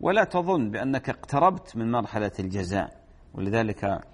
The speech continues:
عمر بن الخطاب رأى رجلًا قد حمل أمه على ظهره يطوف بها حول الكعبة، فيلتفت ويقول:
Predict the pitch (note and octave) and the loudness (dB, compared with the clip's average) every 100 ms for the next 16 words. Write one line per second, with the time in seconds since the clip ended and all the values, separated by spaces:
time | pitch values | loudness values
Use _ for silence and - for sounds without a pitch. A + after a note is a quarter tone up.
0 | - - G#2 A#2 G#2+ G2+ G2 - - - | -20 -10 -4 0 0 -2 -4 -6 -2 2
1 | G#2 G#2 F2+ G2+ G#2 G#2+ G2+ G2 F#2+ - | 2 2 2 2 0 -2 0 -2 -4 -14
2 | - - G#2+ F#2+ - A2+ G#2+ G2+ - A#2 | -20 -10 -8 -6 -2 0 2 0 0 0
3 | G#2+ G2 F#2+ E2+ G#2 G2 - - - - | 0 0 2 0 2 0 -2 -10 -20 -8
4 | A#2 A2 G#2+ F#2+ G2+ G#2 - G#2 A2 G#2 | -2 -2 -2 -4 -2 -4 -4 -6 -2 -2
5 | - G2+ G#2 G2 - G2+ G2 G2 - - | -2 -2 0 -2 -2 -2 -2 -4 -8 -20
6 | - - G#2 A2+ A2 A2+ G2 G2+ - - | -20 -10 0 2 2 -2 -4 -6 -8 -20
7 | - A#2+ A#2 - A2 G2 | -10 -2 -2 0 -2 -2